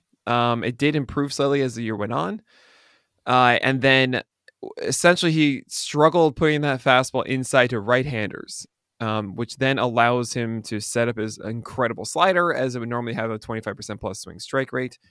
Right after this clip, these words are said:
because he throws that fastball inside and then all of a sudden it falls off with the slider and it's really hard to tell the difference.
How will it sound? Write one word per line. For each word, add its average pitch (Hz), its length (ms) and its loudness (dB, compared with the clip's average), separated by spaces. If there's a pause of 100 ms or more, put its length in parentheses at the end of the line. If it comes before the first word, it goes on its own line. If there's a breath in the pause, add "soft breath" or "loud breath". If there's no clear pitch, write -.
(320)
because 139 580 2
he 123 100 -4
throws 107 220 -4
that 104 220 -4
fastball 113 400 0
inside 147 460 2
and 117 160 -2
then 117 140 2
all 113 100 0
of 107 60 -6
a - 20 -10
sudden 113 260 -4
it 107 80 -8
falls 107 320 -2
off 107 240 0
with 95 80 -12
the 95 80 -12
slider 110 340 -4
and 101 80 -10
it's - 100 -18
really 107 280 -6
hard 104 220 -4
to 101 40 -16
tell 98 180 -10
the 104 40 -8
difference. - 500 -8